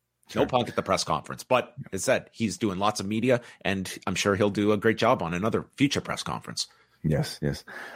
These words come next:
Speaker 2: Really fun match. I actually thought this was one of the highlights of the evening, you know, just again, due to ca-, crowd response and just the fun of being able to boo a C M Punk,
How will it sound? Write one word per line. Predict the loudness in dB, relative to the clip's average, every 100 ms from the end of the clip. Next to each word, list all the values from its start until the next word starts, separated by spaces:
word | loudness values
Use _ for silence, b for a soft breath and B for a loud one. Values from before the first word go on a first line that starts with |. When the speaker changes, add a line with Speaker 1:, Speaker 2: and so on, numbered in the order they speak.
| B -2
Speaker 2:
Really | 2 4 4 2
fun | 2 2 4
match. | 4 2 0 0
I | 2
actually | 2 0 0
thought | 2
this | 0 -2
was | -2
one | -2
of | 0
the | 0
highlights | 2 2 0 -2
of | -8
the | -6
evening, | -4 -4 -8 -10 -12
you | -6
know, | -4 -2
just | -2 -4 -2
again, | 0 0 0 0
due | 0
to | 0
ca-, | 0 -2 0
crowd | 0 0
response | -2 -4 -2 0 0 -2
and | -2 0
just | -2 -4 -10 -12 -12 b -4
the | -4
fun | -4 -4 0 2 0 -2 -8 -2
of | 2 2 -2 -14 _ b b b b _ -2
being | 4 6 6
able | 6 4
to | 0 -2
boo | 4 6 6 4 0 -4 -4
a | -4
C | 0 2
M | 2 -2
Punk, | -4 -4 -4